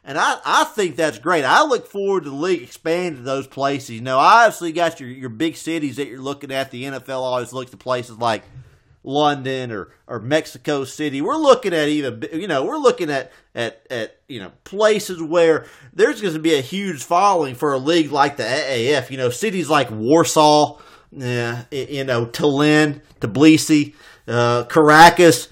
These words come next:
You know, I'd love, I would love for the people of Venezuela with all they're going through right now.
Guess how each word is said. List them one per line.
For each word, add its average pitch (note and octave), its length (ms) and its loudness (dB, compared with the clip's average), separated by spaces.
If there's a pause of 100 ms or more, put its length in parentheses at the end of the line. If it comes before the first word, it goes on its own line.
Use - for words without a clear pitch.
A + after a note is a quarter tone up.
You C#3+ 140 0
know, C#3+ 100 10
I'd E3 220 12
love, F#3+ 340 12
I A#3 180 12
would G3+ 140 10
love G3 460 10
for C3+ 480 4 (220)
the B2+ 80 -8
people D#3 460 2
of C3+ 120 0
Venezuela D#3 640 6
with B2 180 0
all D#3 220 8
they're C#3+ 140 4
going C#3 400 2
through C#3 160 -2
right B2 280 2
now. A#2 440 0